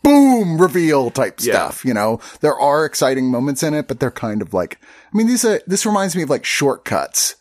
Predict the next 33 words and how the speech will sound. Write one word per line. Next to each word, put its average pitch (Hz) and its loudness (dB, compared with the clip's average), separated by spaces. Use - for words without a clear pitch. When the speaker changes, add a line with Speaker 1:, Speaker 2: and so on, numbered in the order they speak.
Speaker 2:
Mm-hmm. 101 -14
Speaker 1:
the 98 0
Altman 92 -4
film, 69 -8
something 95 -8
like 87 -6
that 85 -4
type 85 -10
of 80 -10
anthology 69 -10
where, 69 -12
like, 85 -8
this 156 -4
is 151 -6
just 151 -2
kind 135 -2
of 117 -6
when 151 0
those, 135 -2
those, 123 -2
those 135 0
moments 123 -2
in 117 0
any 143 -2
one 120 -2
person's 107 -4
given 101 -2
life 98 -2
that, 78 -4
oh, 160 2
this 110 -2
is 139 -2
a 82 -6